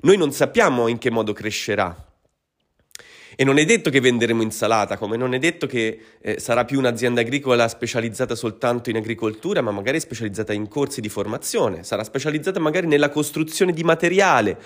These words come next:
per l'agricoltura. Ed ecco quindi che il nome, come av-,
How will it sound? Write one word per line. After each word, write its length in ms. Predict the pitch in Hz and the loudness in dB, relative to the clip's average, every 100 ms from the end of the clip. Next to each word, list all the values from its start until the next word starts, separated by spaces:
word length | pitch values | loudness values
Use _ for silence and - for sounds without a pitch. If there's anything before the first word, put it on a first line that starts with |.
| - - | -20 -2
per 180 | 107 107 | 0 2
l'agricoltura. 880 | 107 107 98 98 - 101 92 82 _ _ _ _ _ _ _ _ _ _ - _ - - - | 0 -2 -4 -6 -6 -6 -4 -8 _ _ _ _ _ _ _ _ _ _ -20 _ -20 -20 -2
Ed 160 | 131 139 | 2 4
ecco 220 | 156 247 | 4 0
quindi 280 | 170 202 180 | 2 2 4
che 80 | 139 | 4
il 140 | 180 | 4
nome, 580 | 143 104 123 156 185 - _ _ _ _ _ | 2 4 6 6 4 -4 _ _ _ _ _
come 380 | - 110 107 90 | -6 -2 0 -2
av-, 180 | 85 | -4